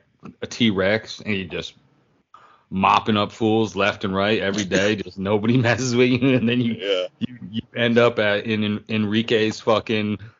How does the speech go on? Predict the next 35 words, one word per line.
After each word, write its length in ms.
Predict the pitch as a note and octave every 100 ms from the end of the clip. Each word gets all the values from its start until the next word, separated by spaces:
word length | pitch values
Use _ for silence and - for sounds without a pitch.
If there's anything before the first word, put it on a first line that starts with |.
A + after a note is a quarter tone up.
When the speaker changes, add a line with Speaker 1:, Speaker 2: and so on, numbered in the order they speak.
| _
Speaker 1:
lowrider, 1080 | C3 - F2 G2+ A2 A#2+ B2 C3 B2+ C#3+ B2 -
<laughs> 80 | C3
yeah, 360 | C3 B2 A#2+
getting 300 | A#2 A#2 A2+ - A2+
him, 80 | - - - - - - - B5 B5 - _ - _ - - - - A2
getting 260 | A#2+ A#2
him 140 | A#2+ A2+
to 120 | A#2
the 120 | A2
local 340 | G#2 A2 - A2
flea 200 | - A2+
markets 560 | A2+ A#2 - B2+ B2+ -
back 240 | G#2+ A2
and 120 | A2+
forth 340 | - A#2 B2 A#2+
to 80 |
pick 240 | - A2+ A2+
up 140 | G2
new, 240 | G2+ G#2+ -
you 120 | F#2
know, 360 | G2 F2+ F#2+ G#2
like, 240 | F#2+ E2+ -
a 160 | F2+ F2+
T 240 | - G#2+
V 140 | A2
stand 380 | A2 - A#2 A#2+
or 60 | F#2+
whatever. 520 | G2 A2 A2+ E2 - -
<laughs> 40 | - G#2+ - -
Um, 840 | F#2+ D3 A#2+ A2 A2 G#2 G#2 G2+ - _ -
<laughs> 1160 | F#3+ - - - _ _ _ _ _ _ _
Speaker 2:
Enrique 500 | C3+ B2 B2+ B2+ C3
Iglesias? 840 | A#2 G2+ G#2+ A#2+ E3+ F#3+ - - _ _ _ A#3+ F#3+
Speaker 1:
Yeah, 260 | G#2 B2+ A#2+
yeah. 420 | G2+ A2+ G#2